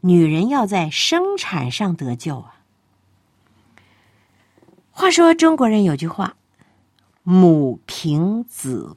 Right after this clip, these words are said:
贵”，正像是旧约哈拿里面的这个例子。对古代的人来说，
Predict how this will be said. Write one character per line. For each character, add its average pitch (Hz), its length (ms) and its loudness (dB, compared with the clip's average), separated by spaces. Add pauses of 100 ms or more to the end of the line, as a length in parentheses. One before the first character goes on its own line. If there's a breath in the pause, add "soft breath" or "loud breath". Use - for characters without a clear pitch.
(160)
贵”， 302 260 0 (1400)
正 180 180 2
像 170 200 0
是 139 280 -6
旧 170 260 -4
约 151 260 -6 (200 soft breath)
哈 - 240 -2
拿 190 240 2
里 139 140 -2
面 147 180 -2
的 127 340 -6
这 135 160 -8
个 113 200 -6
例 185 260 -2
子。 - 240 -14 (680 soft breath)
对 285 200 2
古 151 300 -2
代 339 280 4
的 240 100 0
人 180 160 4
来 151 160 0
说， 160 360 -4